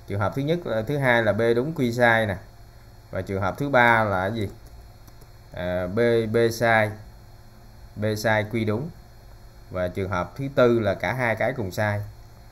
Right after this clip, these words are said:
Thì mình có cái bảng chân trị của mệnh đề B kéo theo Q á em. B kéo theo Q nè. Thì nếu mà B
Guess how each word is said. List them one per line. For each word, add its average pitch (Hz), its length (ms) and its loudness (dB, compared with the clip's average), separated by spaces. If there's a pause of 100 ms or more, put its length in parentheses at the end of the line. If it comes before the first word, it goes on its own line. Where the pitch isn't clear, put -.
(400)
Thì 110 180 0
mình 110 220 0
có 131 120 0
cái 160 120 0
bảng 113 300 2
chân 139 180 2
trị 110 340 0
của 123 140 2
mệnh 127 180 0
đề 110 200 4
B 117 80 2 (180)
kéo 147 160 4
theo 151 120 0
Q 143 340 2
á 147 60 2
em. 131 80 0 (300)
B 117 40 2 (160)
kéo 139 140 0
theo 143 180 -2
Q 123 220 2
nè. 101 100 -4 (1300)
Thì 113 320 0
nếu 139 220 0
mà 156 180 2
B 120 100 2